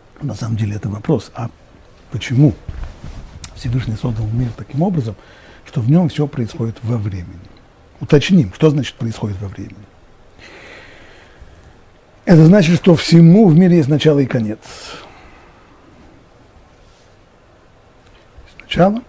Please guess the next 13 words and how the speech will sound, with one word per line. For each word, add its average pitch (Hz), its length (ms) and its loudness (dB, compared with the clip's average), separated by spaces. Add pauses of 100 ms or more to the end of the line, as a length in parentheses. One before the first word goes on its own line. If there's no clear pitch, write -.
есть - 100 -20
конец. - 280 -12 (100)
Есть 131 120 -6
какое-то 123 300 -4
время, 120 300 -2
когда 107 220 -6
чего-то 113 420 -6
не 101 160 -10
было, 180 260 -6 (840)
а - 40 -20
потом 120 260 -8 (100)
время, 156 280 -4
когда 123 340 -10